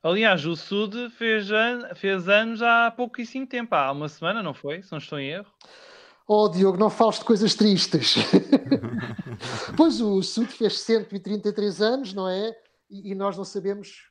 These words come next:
Speaker 2: como estava no título da peça, se está morto ou se está apenas suspenso, não é? Eh, o Sud Expresso já esteve suspenso na Guerra Civil Espanhola, na Primeira Grande Guerra, na Segunda Grande Guerra, até por períodos, eh, razoavelmente longos.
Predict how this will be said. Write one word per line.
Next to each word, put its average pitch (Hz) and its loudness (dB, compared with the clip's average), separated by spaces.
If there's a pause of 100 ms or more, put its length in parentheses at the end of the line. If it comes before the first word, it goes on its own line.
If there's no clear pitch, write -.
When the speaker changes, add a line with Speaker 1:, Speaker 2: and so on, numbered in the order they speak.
Speaker 2:
como 180 -16
estava 180 -6
no 175 -8
título 175 -12
da 170 -10
peça, 175 -10 (260)
se 175 -18
está 165 -10
morto 180 -8
ou 170 -8
se - -16
está 175 -8
apenas 175 -10
suspenso, 156 -12
não 143 -18
é? 170 -14 (580)
Eh, 151 -6
o 160 -6
Sud 165 -12
Expresso 170 -6
já 151 -8
esteve 160 -12
suspenso 160 -10
na 147 -10
Guerra 147 -8
Civil 151 -16
Espanhola, 208 -4
na 165 -8
Primeira 151 -8
Grande 147 -10
Guerra, 208 -6 (300)
na 151 -10
Segunda 156 -10
Grande 151 -6
Guerra, 175 -2 (220)
até 170 -4
por 160 -10
períodos, 151 -10
eh, 139 -12
razoavelmente 151 -6
longos. 190 -2